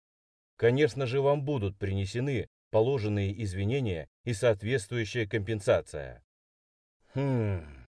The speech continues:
извинения, конечно, хорошо, но ему сначала надо удержать Громилу до появления охраны, а то, судя по виду озверевшего Рогу, его вряд ли что-то сможет сейчас надолго задержать.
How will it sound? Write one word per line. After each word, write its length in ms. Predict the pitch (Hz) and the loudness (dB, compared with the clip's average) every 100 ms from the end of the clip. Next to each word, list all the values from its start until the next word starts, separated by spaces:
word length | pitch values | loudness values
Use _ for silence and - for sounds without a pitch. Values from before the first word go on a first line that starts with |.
| - | -10
извинения, 840 | 113 110 123 151 170 170 160 151 | -4 -4 0 2 2 2 2 4
конечно, 600 | 147 143 147 151 - 139 | 4 2 4 2 2 -2
хорошо, 840 | 131 139 143 135 - 165 101 64 - _ _ _ _ - | 0 2 2 0 0 2 2 0 -10 _ _ _ _ -8
но 360 | 147 175 175 | -2 2 2
ему 400 | 170 160 170 175 | 2 0 0 0
сначала 560 | 151 151 143 160 151 143 | -2 -2 -2 2 2 2
надо 380 | 143 143 131 131 | 2 0 0 -2
удержать 640 | 131 123 131 117 131 135 | -4 -4 -4 0 0 0
Громилу 640 | 107 117 123 147 127 104 - _ - | 4 4 4 0 2 0 0 _ -2
до 180 | 113 120 | 0 2
появления 760 | 139 135 131 139 131 131 131 | 2 0 0 0 0 2 2
охраны, 680 | 123 135 139 90 71 64 - _ _ _ _ | 2 4 4 2 -4 -14 -18 _ _ _ _
а 180 | - 123 | 0 0
то, 420 | - 180 170 143 | 0 2 6 4
судя 340 | 117 160 156 143 | 2 -4 -4 0
по 180 | 123 117 | 2 2
виду 380 | 156 127 113 - _ | 2 0 -2 -4 _
озверевшего 880 | 123 127 131 151 151 143 - 135 139 | 2 4 2 2 4 2 0 0 2
Рогу, 480 | 160 160 107 82 69 _ _ | 2 0 0 -2 -4 _ _
его 280 | 131 165 170 | -2 2 2
вряд 320 | 170 175 143 | 4 2 2
ли 100 | 110 | -2
что-то 320 | 101 - - | -6 -8 -8
сможет 420 | 101 127 139 104 - | -8 -2 -2 -2 -6
сейчас 420 | 98 139 120 - _ _ | 0 0 0 -4 _ _
надолго 600 | 113 120 104 123 113 117 | 0 2 2 2 2 0
задержать. 800 | 98 110 101 101 90 73 - _ | 0 -2 0 -2 -4 -8 -12 _